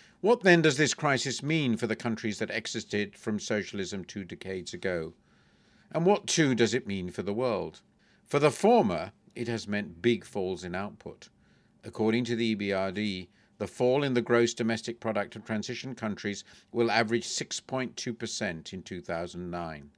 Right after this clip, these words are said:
But declines vary widely, from eighteen point four percent in Lithuania, sixteen percent in Latvia, fourteen percent in Ukraine, and thirteen point two percent in Estonia, depression numbers, to seven point eight percent in Slovenia,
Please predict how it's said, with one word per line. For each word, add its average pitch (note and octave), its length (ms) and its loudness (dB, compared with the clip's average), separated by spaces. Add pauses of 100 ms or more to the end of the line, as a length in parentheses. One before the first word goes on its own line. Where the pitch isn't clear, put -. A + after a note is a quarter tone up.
(160)
But B2 240 -2
declines C#3 580 0
vary A#2 320 4
widely, G2+ 480 -2
from F#2+ 280 -10
eighteen C3+ 440 -4
point A2+ 380 -2
four E3+ 260 2
percent A#2 400 -2
in G2+ 120 -4
Lithuania, F#2 720 -4 (380)
sixteen C#3+ 640 -2
percent B2+ 360 -2
in B2 100 -2
Latvia, F#2+ 580 -4 (300)
fourteen D3 560 4
percent A2 400 -4
in G2+ 140 -4
Ukraine, G2+ 580 -2 (260)
and G#2+ 200 -4
thirteen A#2+ 580 4
point G#2 320 -4
two D#3+ 180 -4
percent G2+ 420 -4
in F2+ 100 -6
Estonia, F2 680 -4 (460)
depression F2+ 640 -2
numbers, C#2+ 480 -10 (540)
to D#3+ 100 0
seven E3+ 380 4
point D3+ 260 2
eight F#3 220 4
percent F#2+ 420 -4
in F2+ 80 -8
Slovenia, E2+ 640 -6